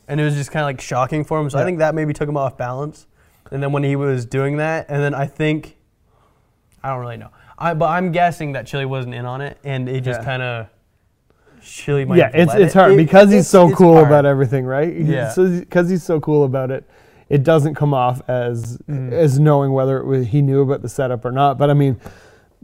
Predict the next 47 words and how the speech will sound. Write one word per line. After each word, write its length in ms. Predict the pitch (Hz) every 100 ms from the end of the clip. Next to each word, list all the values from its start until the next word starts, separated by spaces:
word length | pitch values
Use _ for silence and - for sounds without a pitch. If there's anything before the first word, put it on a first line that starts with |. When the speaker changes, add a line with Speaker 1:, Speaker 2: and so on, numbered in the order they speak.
| _
Speaker 2:
I 40 | 156
mean, 260 | 143 127
the 100 | 127
way 180 | 160 180
he 120 | 170
falls, 420 | 156 151 147 147 135
there's 180 | 147 -
absolutely 480 | 151 156 156 147 143
no, 220 | 147 143
<laughs> 40 | -
like, 160 | 151
I, 280 | 139 147 151 -
I 80 |
think 180 | 131 156
it's 120 | 139
funny 260 | - 151 143
when 160 | 135 131
you 100 | 131
see 220 | - 135
scenes 280 | - 139 131
Speaker 1:
Yeah. 60 | 127
Speaker 2:
like 140 | 113
that 200 | 131 117
where 260 | 123 123 - - - -
you 120 | 147
think 280 | 160 175 156
someone's 420 | - 156 151 135
fallen, 460 | - 143 135 123 123
and 80 | 127
it's 100 | 120
like 180 | 139 123
a 60 |
faked 340 | 113 143 131 113
Speaker 1:
Yeah. 100 | 135
Speaker 2:
out 140 | 131
death, 300 | 139 135 120
and 180 | 151 147
then 160 | 139 143
you 100 | 151
end 140 | 143
up 140 | 131 -
catching 380 | 143 131 -
him. 180 | 123 107 - - - _ _ _
Like, 220 | - 175 139
I 80 | 165
don't 340 | 151 180 190 180
think 340 | 180 165 127